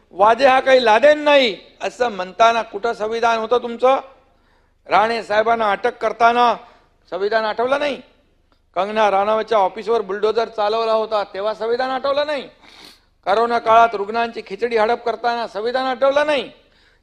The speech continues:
ज्यांना फडतूस म्हणाले, त्यांच्याच पायाशी लोटांगण घालताना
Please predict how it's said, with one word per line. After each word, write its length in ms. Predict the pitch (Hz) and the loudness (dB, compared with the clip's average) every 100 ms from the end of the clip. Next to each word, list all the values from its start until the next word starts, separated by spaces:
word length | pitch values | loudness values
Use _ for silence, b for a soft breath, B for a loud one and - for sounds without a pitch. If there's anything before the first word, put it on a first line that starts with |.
| _ - | _ -8
ज्यांना 280 | 185 196 208 - | -4 -2 -4 -6
फडतूस 380 | 175 - 220 | -8 -8 -10
म्हणाले, 360 | 196 202 226 220 | -8 -6 -4 -4
त्यांच्याच 380 | 208 190 202 220 | -6 -8 -8 -8
पायाशी 540 | - 196 208 202 214 | -4 -2 -2 -4 -8
लोटांगण 500 | 190 190 214 214 214 | -8 -6 -6 -6 -8
घालताना 560 | 170 180 196 226 233 | -6 -6 -2 -4 -4